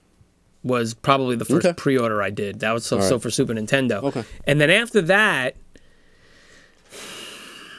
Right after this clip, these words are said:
Speaker 2: Like, did
Speaker 1: I
Speaker 2: you
Speaker 1: didn't
Speaker 2: pre-order games on a regular basis?
Speaker 1: No, no, I didn't. Did you?
Speaker 2: Yeah, yeah.
Speaker 1: Did you
Speaker 2: I did,
Speaker 1: really?
Speaker 2: yeah.
Speaker 1: What, what's an-, what's one you did?
Speaker 2: Um, I remember Street Fighter Two was a, was one of the first,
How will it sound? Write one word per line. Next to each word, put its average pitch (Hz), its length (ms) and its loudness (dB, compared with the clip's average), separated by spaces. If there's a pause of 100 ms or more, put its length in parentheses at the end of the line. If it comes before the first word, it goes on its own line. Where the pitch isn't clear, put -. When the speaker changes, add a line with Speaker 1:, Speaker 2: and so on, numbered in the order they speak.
(1300)
Speaker 2:
Like, 143 120 6
did 151 80 6
Speaker 1:
I 165 60 6
Speaker 2:
you 220 60 8
Speaker 1:
didn't 247 100 -2
Speaker 2:
pre-order 139 420 6
games 120 320 4
on 113 80 4
a - 20 4
regular 107 260 4
basis? 113 280 4
Speaker 1:
No, 214 400 6
no, 175 320 4
I 135 180 2
didn't. 110 280 2
Did 107 160 0
you? 262 260 6
Speaker 2:
Yeah, 135 240 4
yeah. 156 340 2
Speaker 1:
Did 233 160 2
you 349 80 6
Speaker 2:
I - 20 4
did, 165 60 6
Speaker 1:
really? 262 220 4 (100)
Speaker 2:
yeah. 226 60 0
Speaker 1:
What, 180 280 2
what's 196 280 2
an-, 226 80 6 (100)
what's 214 160 0
one 247 140 0
you 277 120 2
did? 110 360 -4
Speaker 2:
Um, 135 420 2
I 135 80 2
remember 123 560 4
Street 117 1120 -2
Fighter 151 240 4
Two 98 460 2
was 95 160 0
a, 85 60 -2 (180)
was 98 200 0
one 98 200 -2
of 92 80 -2
the 90 60 -4
first, - 460 -2